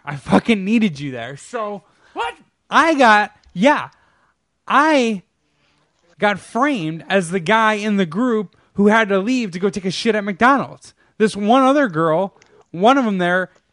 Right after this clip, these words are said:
Speaker 1: kept, like, insisting, "You were the guy who had to go, that went to the bathroom at McDonald's, right?" I was like, "No, I'm not that. No, that's the other guy, Kevin." Like, "No, that was you." And she did it throughout the fucking shift. She thinks I'm the guy that,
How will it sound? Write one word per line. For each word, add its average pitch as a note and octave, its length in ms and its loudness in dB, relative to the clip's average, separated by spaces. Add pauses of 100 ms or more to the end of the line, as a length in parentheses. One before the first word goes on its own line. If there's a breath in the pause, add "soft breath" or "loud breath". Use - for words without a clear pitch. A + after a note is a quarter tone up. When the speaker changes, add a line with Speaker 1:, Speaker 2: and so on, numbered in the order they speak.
Speaker 1:
kept, A#3 220 -2
like, A3 140 -4
insisting, G#3+ 560 -4
"You A3+ 140 2
were D4+ 100 0
the C4 120 -2
guy B3 240 2
who A3 100 0
had A#3 120 2
to G3+ 100 -2
go, G#3 420 2 (160)
that G3+ 180 -2
went G3+ 180 -4
to G3 40 -6
the F3+ 80 -2
bathroom G#3 420 0
at D3 60 -4
McDonald's, D#3+ 460 -4
right?" F#3 200 -2
I G3 40 -8
was F#3+ 100 -2
like, F#3 80 -4
"No, C#4 180 4
I'm G3 160 0
not C#4 180 -4
that. E3 220 -6
No, A3 280 0
that's E3+ 240 -6
the G3 100 -2
other C4 160 2
guy, C#3 240 -4
Kevin." G3 460 -2 (280)
Like, G3+ 120 -8
"No, G#3+ 480 4
that G#3+ 180 4
was A3+ 240 -4
you." F3+ 380 -2 (220 soft breath)
And G3+ 120 -6
she A#3+ 220 -6
did C#4 220 -2
it C4 120 -6
throughout A#3 480 -10
the A3+ 80 -10
fucking B3 380 -6
shift. C4+ 400 -6 (680 soft breath)
She - 240 -2
thinks C#4 280 -2
I'm D4+ 140 2
the D4 80 -2
guy G#3+ 200 2
that, E3+ 200 0